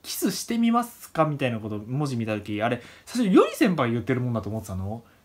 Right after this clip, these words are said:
で、よく見たらあれ、木のひまりちゃんが言ってんじゃん。いや、<laughs> そこでなんか、やっぱそう積極的というか、恋に対する積極性とか、より先輩に対する恋愛感情強いんだなっていうのを感じましたね。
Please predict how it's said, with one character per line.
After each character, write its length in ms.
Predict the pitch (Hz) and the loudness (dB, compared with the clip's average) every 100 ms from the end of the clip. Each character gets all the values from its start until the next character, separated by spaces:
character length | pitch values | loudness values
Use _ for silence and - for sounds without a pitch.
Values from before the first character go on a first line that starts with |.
| - | -6
で、 80 | 143 | 2
よ 160 | 170 - | 2 2
く 120 | 277 | 0
見 120 | 190 | 2
た 120 | 117 | 2
ら 80 | 101 | 2
あ 20 | |
れ、 80 | 107 | -2
木 160 | - - | 0 0
の 80 | |
ひ 100 | 440 | 0
ま 100 | 494 | -2
り 60 | 466 | -2
ち 80 | 440 | -4
ゃ 40 | |
ん 60 | 403 | -2
が 60 | 349 | 0
言 100 | 247 | 0
っ 20 | |
て 140 | 254 | 0
ん 80 | 185 | 0
じ 100 | 110 | -2
ゃ 60 | 104 | -4
ん。 220 | 90 - - - _ - | -4 -8 -14 -20 _ -14
い 60 | |
や、 340 | 117 139 143 - - _ 127 143 - | -6 -2 -4 -6 -20 _ -10 -8 -4
<laughs> 560 | 170 - - 226 233 - | -4 -4 -10 -10 -20 -10
そ 180 | - 170 | -6 -4
こ 120 | 294 | -2
で 140 | 294 | 2
な 140 | 294 359 | 2 2
ん 100 | 320 | 2
か、 260 | 147 123 113 - - | 2 2 -2 -8 -10
や 60 | |
っ 40 | 135 | -10
ぱ 60 | |
そ 180 | - 160 | -2 0
う 60 | 123 | 0
積 220 | - 143 | -4 0
極 200 | 190 185 | 0 0
的 200 | 190 - | -4 -2
と 80 | 165 | 0
い 60 | |
う 80 | 139 | 0
か、 380 | - 90 87 - - _ _ | -2 -6 -6 -10 -20 _ _
恋 260 | - 254 247 | -2 0 2
に 120 | 151 | 0
対 160 | 147 143 | 0 0
す 120 | 156 | 0
る 60 | 104 | 0
積 220 | 113 92 | -4 -10
極 200 | - - | -14 -12
性 160 | 107 | -10
と 80 | 101 | -8
か、 80 | 107 | -6
よ 200 | 110 254 | 0 2
り 120 | 320 | 2
先 280 | 233 175 165 | 2 -2 0
輩 220 | 180 175 | 0 2
に 100 | 165 | 0
対 200 | 165 175 180 | 0 0 2
す 60 | 175 | 0
る 120 | 123 | 0
恋 240 | 143 156 165 | -2 0 0
愛 140 | 151 | 0
感 200 | 160 147 | 0 -2
情 120 | 117 | -2
強 280 | 95 - 147 | -6 0 0
い 40 | 127 | 0
ん 100 | 104 | -2
だ 100 | 107 | -2
な 100 | 110 | -4
っ 100 | - | -6
て 80 | |
い 40 | 92 | -10
う 20 | |
の 80 | 92 | -10
を 40 | |
感 160 | 92 95 | -8 -8
じ 80 | 95 | -8
ま 100 | 95 | -10
し 80 | - | -12
た 60 | |
ね。 140 | 98 | -14